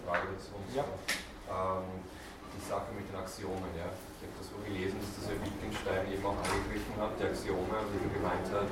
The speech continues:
Speaker 1: äh, dass, dass deren Evidenz halt nicht, äh, z-, zwingend ist und, und eben dann auch gearg-, argumentiert hat, dass quasi, also wenn ich auf Axiomen aufbaue, dann lässt sich das System ja nicht beweisen, sondern es beweist nur, dass es aus den Axiomen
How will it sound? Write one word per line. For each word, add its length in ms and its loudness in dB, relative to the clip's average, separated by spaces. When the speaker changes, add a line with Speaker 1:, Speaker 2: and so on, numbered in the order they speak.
Speaker 1:
äh, 300 8
dass, 400 0
dass 240 2
deren 240 6
Evidenz 560 2
halt 240 6
nicht, 240 0
äh, 80 2
z-, 160 -6
zwingend 320 2
ist 240 2
und, 160 2
und 80 -2
eben 160 2
dann 160 4
auch 160 4
gearg-, 320 4
argumentiert 580 4
hat, 220 8
dass 160 0
quasi, 320 4
also 240 2
wenn 160 0
ich 80 2
auf 160 2
Axiomen 480 2
aufbaue, 640 8
dann 160 4
lässt 160 6
sich 160 12
das 240 10
System 240 0
ja 160 0
nicht 160 -4
beweisen, 480 2
sondern 240 0
es 80 -2
beweist 400 2
nur, 160 0
dass 80 0
es 160 -2
aus 160 0
den 80 0
Axiomen 400 2